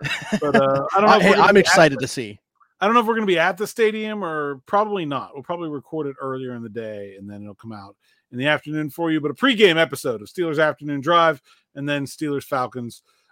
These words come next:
Speaker 1: uh, from Ag-, Falcons. Why did I come up with that? Steelers Titans from
Speaker 2: The
Speaker 1: Acrisure
Speaker 2: Falcons
Speaker 1: Stadium.
Speaker 2: did just play the Titans. Maybe
Speaker 1: They
Speaker 2: you were
Speaker 1: did.
Speaker 2: doing
Speaker 1: They
Speaker 2: some,
Speaker 1: did.
Speaker 2: yeah.
Speaker 1: Maybe I was doing some film work there in my head, uh, for a second.
Speaker 2: <laughs>
Speaker 1: Um,
Speaker 2: Yeah.
Speaker 1: and, uh, uh, all the coverage, Steelers now dot com.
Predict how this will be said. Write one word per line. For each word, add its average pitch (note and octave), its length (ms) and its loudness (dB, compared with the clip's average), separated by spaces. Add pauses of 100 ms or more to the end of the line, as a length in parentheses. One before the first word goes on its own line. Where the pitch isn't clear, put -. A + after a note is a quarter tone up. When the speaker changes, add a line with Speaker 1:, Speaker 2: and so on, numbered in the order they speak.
(120)
Speaker 1:
uh, A#2+ 200 -10
from A#2+ 640 -10 (180)
Ag-, B2+ 300 -12 (160)
Falcons. D3+ 460 -10
Why C#3 100 -18
did F3 60 -10
I - 20 -20
come D#3+ 140 -12
up C3+ 60 -12
with A#2 100 -18
that? A#2 160 -12
Steelers F#3 320 -6
Titans D#3 520 -6 (220)
from C#3+ 160 -12
Speaker 2:
The C#3 60 -6
Speaker 1:
Acrisure C#3 240 -6
Speaker 2:
Falcons F#3 340 0
Speaker 1:
Stadium. F3 180 0
Speaker 2:
did D#3+ 40 -2
just D3 160 -8
play F#3+ 180 -2
the E3 60 -4
Titans. A2 580 -10
Maybe B2+ 260 -8
Speaker 1:
They B2 60 -4
Speaker 2:
you B2+ 80 -4
were C#3 80 -6
Speaker 1:
did. A#2 60 -4
Speaker 2:
doing A#2+ 180 -10
Speaker 1:
They A2+ 60 -14
Speaker 2:
some, A2+ 200 -12
Speaker 1:
did. C3 200 -6
Speaker 2:
yeah. C3 100 -4
Speaker 1:
Maybe D3 120 -4
I - 20 -4
was B2+ 100 -6 (500)
doing D3 200 -10
some G#2+ 160 -14
film B2+ 320 -10
work G2+ 240 -14
there A#2 140 -12
in G#2+ 80 -14
my F#2 140 -18
head, G#2 240 -16 (160)
uh, - 40 -14 (100)
for - 80 -20
a G3+ 100 -20
second. F#3 340 -16
Speaker 2:
<laughs> - 60 -20 (400)
Speaker 1:
Um, C3+ 520 4
Speaker 2:
Yeah. A2 180 -6 (320)
Speaker 1:
and, D#3 340 0
uh, D3+ 500 2
uh, D3 120 -12 (480)
all F#3+ 160 4
the E3 80 -2
coverage, B2+ 420 0
Steelers D#3+ 260 -2
now C#3+ 160 0
dot C3 240 -2
com. E3 360 -2